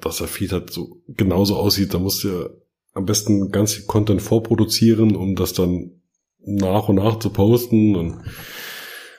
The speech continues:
ja, es ist, ist schon anstrengend für,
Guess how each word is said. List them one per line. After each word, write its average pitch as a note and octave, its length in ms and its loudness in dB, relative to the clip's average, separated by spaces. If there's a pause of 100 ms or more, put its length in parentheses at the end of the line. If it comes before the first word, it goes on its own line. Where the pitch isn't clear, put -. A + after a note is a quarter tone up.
(180)
ja, E2 180 -4
es D#2+ 80 -4
ist, - 400 -2
ist A#2 140 2
schon A2 140 4
anstrengend F2+ 400 2
für, F2 640 0